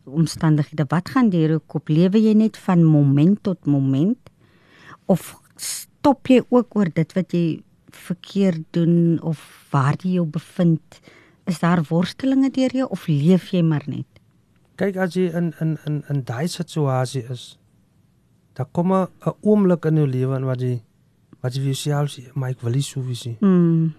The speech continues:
Speaker 1: Mm.
Speaker 2: In 'n oogknip se tyd, as jy weer daar wat jy is.
Speaker 1: Mm.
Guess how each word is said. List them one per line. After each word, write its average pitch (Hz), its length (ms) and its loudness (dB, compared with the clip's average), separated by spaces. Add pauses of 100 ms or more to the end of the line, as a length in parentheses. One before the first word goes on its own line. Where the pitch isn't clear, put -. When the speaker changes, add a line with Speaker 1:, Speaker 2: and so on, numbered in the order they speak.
(420)
Speaker 1:
Mm. 170 160 0
Speaker 2:
In 151 80 4
'n 165 180 0
oogknip 202 380 0
se 156 120 -6
tyd, 139 220 -6 (1400)
as 139 120 0
jy 147 120 2
weer 147 500 2 (260)
daar 131 220 -2
wat 131 140 -4
jy 131 180 -4 (100)
is. - 360 -6 (720)
Speaker 1:
Mm. 156 460 -2